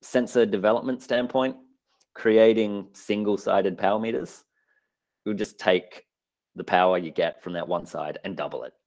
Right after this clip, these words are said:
and say that is your full system power. Because for most people, it's close enough to fifty fifty and that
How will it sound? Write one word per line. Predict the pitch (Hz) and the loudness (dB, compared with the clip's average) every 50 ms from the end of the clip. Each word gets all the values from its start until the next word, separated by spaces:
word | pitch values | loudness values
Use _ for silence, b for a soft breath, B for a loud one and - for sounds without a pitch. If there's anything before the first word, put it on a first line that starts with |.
| _ _ _ - | _ _ _ -12
and | 92 87 | -12 -10
say | - - - 80 78 78 - | -8 -6 -6 -6 -6 -6 -8
that | - 80 78 76 | -6 -6 -6 -6
is | 76 73 71 71 71 - - - _ - | -8 -12 -14 -16 -16 -18 -20 -20 _ -8
your | 92 90 | -8 -8
full | 78 - 78 78 73 | -6 -6 -10 -12 -10
system | - - 85 73 - - 73 | -10 -12 -14 -14 -14 -16 -12
power. | 73 73 65 60 60 - - _ _ _ _ _ _ _ _ _ _ _ _ - | -10 -8 -8 -8 -8 -10 -12 _ _ _ _ _ _ _ _ _ _ _ _ -12
Because | 92 - 92 85 - | -10 -8 -8 -8 -4
for | - 117 117 | 0 2 2
most | 117 127 127 123 120 120 - - | 4 4 6 4 4 2 2 2
people, | 104 98 92 - 98 95 95 - b b b b b b b | 2 2 2 2 0 0 0 -2 b b b b b b b
it's | - - - | -12 -12 -12
close | - - - 104 104 101 - - | -6 0 2 2 2 2 0 -4
enough | 98 90 85 85 - - - | -4 -4 -4 -4 -6 -10 -18
to | - - 82 | -20 -18 -10
fifty | - 95 92 - - 170 | -6 -6 -6 -6 -8 -12
fifty | - 175 170 - - 160 151 - _ _ b b b b b b b b b b b _ _ _ _ _ _ - | -10 -10 -12 -10 -10 -12 -14 -14 _ _ b b b b b b b b b b b _ _ _ _ _ _ -12
and | 90 85 82 78 | -12 -10 -8 -6
that | 82 85 69 67 - | -4 -4 -4 -6 -8